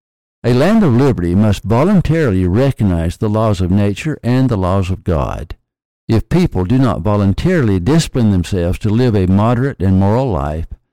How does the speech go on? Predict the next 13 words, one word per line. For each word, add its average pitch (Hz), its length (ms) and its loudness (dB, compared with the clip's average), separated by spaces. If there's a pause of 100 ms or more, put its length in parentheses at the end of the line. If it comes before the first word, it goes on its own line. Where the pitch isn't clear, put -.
(280)
based 123 300 2
on 107 180 2
unchangeable 135 720 0
values, 92 640 -4 (420)
liberty 160 440 0
cannot 107 440 0
stand, 80 640 -4 (400)
because 113 400 0
for 98 140 -4
self-protection, 135 1200 -2
when 110 220 2
violence 104 460 0
erupts, 104 460 -2